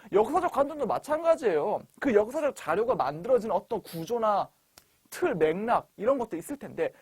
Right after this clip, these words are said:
그런 걸 깡그리 무시하고 역사 자료만 봐버리면은 뭐죠? 체제가 재생산되는 거예요. 고정관념이 재생산되는 겁니다.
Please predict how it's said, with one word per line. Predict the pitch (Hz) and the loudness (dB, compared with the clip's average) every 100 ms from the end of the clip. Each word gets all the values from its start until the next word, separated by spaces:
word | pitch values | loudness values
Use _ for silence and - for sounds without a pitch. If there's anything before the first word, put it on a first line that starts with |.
| _ | _
그런 | - 262 339 | 4 4 6
걸 | 254 | 4
깡그리 | 262 311 349 381 | 4 0 0 -2
무시하고 | 294 180 - 220 170 | -2 -4 -4 -4 -2
역사 | 160 277 | 0 0
자료만 | - 151 190 185 | -2 -4 -2 -4
봐버리면은 | - 117 135 190 196 135 120 160 107 - _ _ _ _ _ _ _ _ _ | -6 -12 -8 -6 -6 -10 -12 -12 -14 -20 _ _ _ _ _ _ _ _ _
뭐죠? | 147 143 185 - _ | -10 -8 -10 -14 _
체제가 | - 285 330 | -14 -10 -10
재생산되는 | 175 147 170 214 170 - | -10 -14 -14 -14 -16 -18
거예요. | _ _ _ _ _ _ _ _ _ _ _ | _ _ _ _ _ _ _ _ _ _ _
고정관념이 | - 190 311 359 233 196 220 | -2 0 2 4 2 0 -6
재생산되는 | 170 165 202 202 143 - | -10 -10 -10 -10 -14 -16
겁니다. | - - - | -20 -20 -20